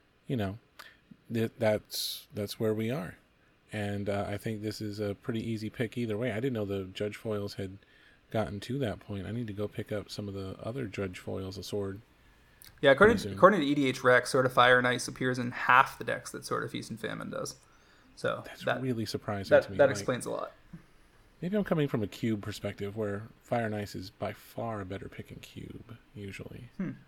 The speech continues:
Speaker 1: I don't know. We'll talk about this in the Discord and the Cube channel.
Speaker 2: Anyway, th-, these swords are, are a home run, and I don't think that if you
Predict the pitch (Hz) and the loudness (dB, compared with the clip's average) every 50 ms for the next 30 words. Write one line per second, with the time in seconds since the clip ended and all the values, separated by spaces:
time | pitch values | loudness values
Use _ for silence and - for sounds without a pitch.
0 | - - 180 190 185 185 147 104 - - _ _ - 180 180 - 190 180 - 175 | -10 -4 -2 0 2 2 2 0 -2 -6 _ _ -8 -6 0 2 2 2 4 4
1 | 170 160 - 156 151 143 143 120 110 113 113 - - - 117 110 107 104 107 101 | 4 4 4 2 0 0 0 0 0 0 -2 -4 0 2 2 2 2 2 0 -4
2 | 98 - 113 110 104 98 - 104 98 98 101 - - - 165 165 151 131 120 117 | -4 -4 -4 -4 -4 -2 -2 -4 -2 -4 -6 -8 -6 -2 2 4 6 6 4 4
3 | 120 160 185 185 196 208 202 196 - 170 143 131 127 127 135 123 120 117 117 113 | 2 -2 -4 -2 0 0 0 2 6 8 8 8 8 6 6 6 6 6 6 2
4 | 113 110 - - - _ - - _ - - 131 123 120 117 113 98 - - - | 0 -2 -8 -16 -20 _ -20 -20 _ -2 2 4 4 6 4 2 0 -6 -12 -18
5 | - - - _ _ _ - 139 127 139 135 123 120 120 120 117 117 120 117 - | -20 -20 -20 _ _ _ 0 0 2 2 2 0 2 4 4 4 4 2 -2 -4
6 | 131 135 131 131 156 185 208 196 - - 170 156 147 - 139 127 127 127 135 123 | 2 2 4 6 6 6 4 2 0 0 0 0 2 0 2 2 2 -2 -2 -6
7 | 120 120 123 117 | -6 -6 -8 -8